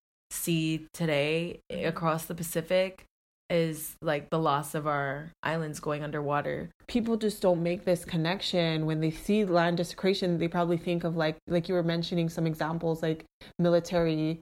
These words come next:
Speaker 2: um, bombings and, like, um, like, Mauna Kea or, like, bringing up, um, the turbines. Like, those,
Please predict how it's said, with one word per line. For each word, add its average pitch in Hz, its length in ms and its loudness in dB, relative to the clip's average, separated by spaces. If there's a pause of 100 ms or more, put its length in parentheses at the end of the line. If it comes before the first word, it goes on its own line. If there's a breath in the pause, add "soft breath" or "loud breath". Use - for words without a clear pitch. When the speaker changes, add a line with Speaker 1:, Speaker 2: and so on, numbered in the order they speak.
(400)
Speaker 2:
um, 156 320 2
bombings 156 600 2
and, 151 140 -2
like, 147 320 -2 (460)
um, 151 600 0 (760)
like, 180 240 6
Mauna 170 280 2
Kea 170 300 2 (380)
or, 165 160 2
like, 160 320 0
bringing 180 300 4
up, 160 140 -4 (120)
um, 160 260 2
the 165 100 2
turbines. 165 460 2
Like, 170 140 2
those, 180 300 2